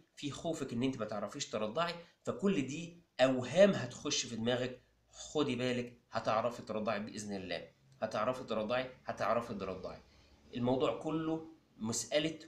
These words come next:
وقت. في واحدة ممكن ترضع من أول ما طفلها ينزل، في واحدة ممكن تتأخر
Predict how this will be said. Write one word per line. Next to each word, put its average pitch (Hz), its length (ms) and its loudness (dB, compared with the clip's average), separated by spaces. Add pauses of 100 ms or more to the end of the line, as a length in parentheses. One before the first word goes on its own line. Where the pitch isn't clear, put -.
وقت. 123 500 0
في 147 140 -2
واحدة 131 340 0
ممكن 135 320 0
ترضع 127 380 0
من 107 320 -4
أول 165 300 2
ما 110 100 -2
طفلها 131 300 -6
ينزل، 170 340 -2 (260)
في 151 120 -6
واحدة 156 240 4
ممكن 151 300 0
تتأخر - 440 -6